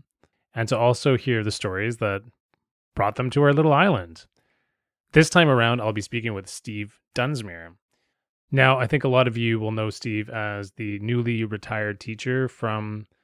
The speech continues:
the Pender Elementary School, and I was really thankful that Steve agreed to do an interview because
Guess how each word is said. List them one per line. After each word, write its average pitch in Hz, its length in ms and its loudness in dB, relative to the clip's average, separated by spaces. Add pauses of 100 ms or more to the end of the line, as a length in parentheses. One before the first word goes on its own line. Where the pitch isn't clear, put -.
(260)
the 110 80 -8
Pender 107 340 -2
Elementary 107 460 -4
School, 135 580 -4 (520)
and 107 440 -2 (380)
I 123 140 2
was 120 520 -2
really 165 580 4
thankful 113 520 0
that 104 220 -10
Steve 127 500 -6
agreed 113 380 -6
to 113 80 -10
do 104 160 -6
an 101 100 -8
interview 101 400 -12
because 98 720 -8